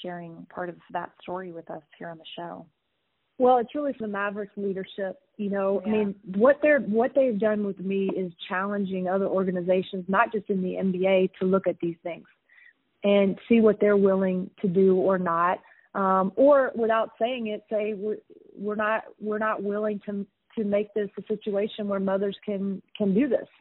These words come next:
Speaker 2: And again, limit their, their talent pool. <clears throat> So I think the majority of the credit does, uh, you know, does go with the Mavericks.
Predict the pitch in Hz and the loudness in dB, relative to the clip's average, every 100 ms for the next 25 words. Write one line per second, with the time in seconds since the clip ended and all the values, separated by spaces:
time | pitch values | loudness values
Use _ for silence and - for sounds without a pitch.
0 | _ 185 196 190 233 196 190 202 202 196 | _ -2 0 4 6 6 4 2 2 0
1 | 196 196 - _ _ _ - 214 202 208 | 0 0 -4 _ _ _ 2 2 4 2
2 | 233 220 - 170 175 - _ _ - 247 | 0 -2 -4 -4 -6 -12 _ _ 4 4
3 | 254 - 247 233 302 269 240 196 226 240 | -2 4 4 4 0 -2 -2 -2 -2 -2
4 | 214 - 220 220 - _ _ _ _ _ | -4 -4 -4 -4 -8 _ _ _ _ _
5 | _ _ _ _ - 208 208 196 - 202 | _ _ _ _ -4 -2 -2 -4 -10 -10
6 | 196 196 220 214 196 196 196 196 202 196 | -8 -8 -4 -4 -2 -2 -2 -2 -2 -2
7 | 190 190 190 185 196 | -4 -2 -2 -2 -6